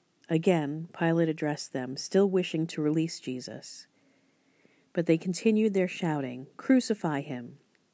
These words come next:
Crucify him!" Pilate addressed them a third time, "What evil has this man done? I found him guilty of no capital crime.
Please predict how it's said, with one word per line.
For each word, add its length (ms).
Crucify 580
him!" 380
Pilate 360
addressed 440
them 160
a 40
third 420
time, 520
"What 160
evil 400
has 240
this 180
man 280
done? 440
I 80
found 320
him 200
guilty 460
of 160
no 240
capital 480
crime. 560